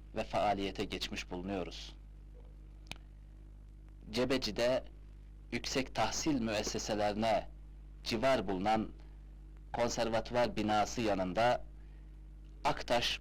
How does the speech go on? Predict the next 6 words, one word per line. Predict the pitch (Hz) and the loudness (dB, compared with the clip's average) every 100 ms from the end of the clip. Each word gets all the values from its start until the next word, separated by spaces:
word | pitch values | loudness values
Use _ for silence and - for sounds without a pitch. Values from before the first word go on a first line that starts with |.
| - | 0
Bulvarı | 110 110 107 113 | 2 4 4 4
üzerinde | 98 101 92 92 104 117 - - - - - - - | 2 2 2 2 4 4 4 -4 -16 -16 -16 -16 -2
on | 139 | 4
yedi | 151 131 113 113 107 | 6 6 4 0 2
bin | 127 | 2
metrekarelik | 104 117 117 98 - 117 104 104 107 - | 4 2 2 0 2 2 4 2 -2 -4